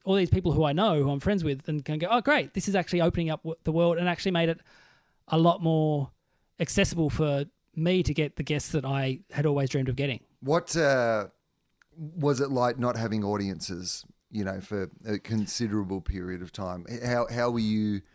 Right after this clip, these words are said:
Speaker 2: with that, just in a general sense? I mean, as a performer.
Speaker 1: I, at the start,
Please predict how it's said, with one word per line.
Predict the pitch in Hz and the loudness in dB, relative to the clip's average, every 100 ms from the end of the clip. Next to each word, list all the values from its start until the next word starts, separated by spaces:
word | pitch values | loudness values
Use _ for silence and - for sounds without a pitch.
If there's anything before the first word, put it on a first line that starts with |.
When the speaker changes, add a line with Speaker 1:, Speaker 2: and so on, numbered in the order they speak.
| _ _ _ - | _ _ _ -4
Speaker 2:
with | 117 98 | -4 -2
that, | 98 - | -4 -2
just | 151 156 | -2 0
in | |
a | 143 | 0
general | 123 117 110 92 | 0 0 0 -4
sense? | - 92 - | -6 -6 -4
I | 104 | -2
mean, | 107 | -2
as | 104 101 | -2 -4
a | |
performer. | 101 - 90 82 - - - | -8 -10 -10 -12 -16 -16 -4
Speaker 1:
I, | 170 208 247 269 202 - - _ _ _ _ - | 0 2 2 0 -4 -12 -20 _ _ _ _ -8
at | 185 | -8
the | - | -6
start, | - - 196 196 147 185 | -8 -4 0 2 2 -2